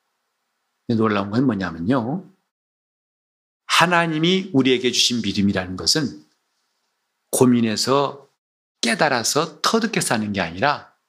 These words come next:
듣고 믿는다 그랬어요. 그래 여기 바울이 말했잖아요. 만일 죽은 자의 부활이 없으면, 여기 좀 명확히 말하자면요.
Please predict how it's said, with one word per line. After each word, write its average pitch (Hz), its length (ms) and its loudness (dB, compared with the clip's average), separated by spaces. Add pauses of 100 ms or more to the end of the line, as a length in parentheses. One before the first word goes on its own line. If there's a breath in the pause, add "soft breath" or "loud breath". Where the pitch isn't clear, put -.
(120)
듣고 - 640 0
믿는다 131 420 2
그랬어요. 90 520 -4 (1040)
그래 196 160 6
여기 151 140 0
바울이 135 300 4
말했잖아요. 110 640 0 (380 soft breath)
만일 151 680 2
죽은 180 300 2
자의 202 240 0
부활이 151 300 2
없으면, 107 640 -2
여기 156 160 2
좀 208 320 0
명확히 143 420 2
말하자면요. 135 1000 0